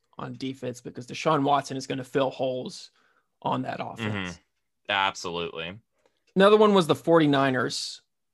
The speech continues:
Speaker 1: Jimmy
Speaker 2: <laughs>
Speaker 1: Garoppolo.
Speaker 2: Oh, my goodness.
Speaker 1: And two first rounders, because I think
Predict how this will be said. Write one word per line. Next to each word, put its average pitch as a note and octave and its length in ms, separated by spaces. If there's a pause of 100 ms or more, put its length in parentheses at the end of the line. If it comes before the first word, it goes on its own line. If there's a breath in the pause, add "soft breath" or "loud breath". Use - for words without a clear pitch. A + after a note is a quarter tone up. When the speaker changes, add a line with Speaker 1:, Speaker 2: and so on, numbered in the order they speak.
(360)
Speaker 1:
Jimmy E3 260
Speaker 2:
<laughs> - 20
Speaker 1:
Garoppolo. C#3+ 720 (1800 loud breath)
Speaker 2:
Oh, D3 200
my G#2+ 140
goodness. G2 320
Speaker 1:
And C#3+ 680 (200)
two E3 200
first C#3+ 360
rounders, C3+ 480
because C3+ 360
I C#3 80
think B2+ 420